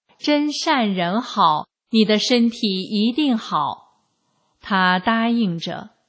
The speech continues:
随后我和他讲了法轮功真相，并问他入过党团队没有。他说：“都没有，但曾经当过红卫兵。”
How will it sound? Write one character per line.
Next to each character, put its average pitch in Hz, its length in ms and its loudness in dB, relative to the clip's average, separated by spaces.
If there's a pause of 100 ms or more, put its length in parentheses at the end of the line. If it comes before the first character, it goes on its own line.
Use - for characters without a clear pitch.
(400)
随 240 220 2
后 240 340 0
我 185 200 0
和 196 160 -6
他 220 320 -2
讲 190 280 -4
了 180 180 -2
法 196 200 -2
轮 170 220 -6
功 220 220 0
真 254 260 -2
相， 226 400 -2 (320)
并 202 200 2
问 190 200 2
他 190 320 -2
入 262 260 -2
过 220 320 2
党 170 380 -4
团 180 340 -2
队 294 280 -2
没 175 260 -2
有。 165 280 -4 (600)
他 185 160 -8
说 180 460 -4 (220)
：“都 240 200 4
没 196 300 4
有， 170 260 -2 (260)
但 233 280 4
曾 220 260 0
经 254 240 -2
当 269 260 -2
过 208 320 2
红 190 280 -2
卫 214 180 0
兵。” 208 380 -2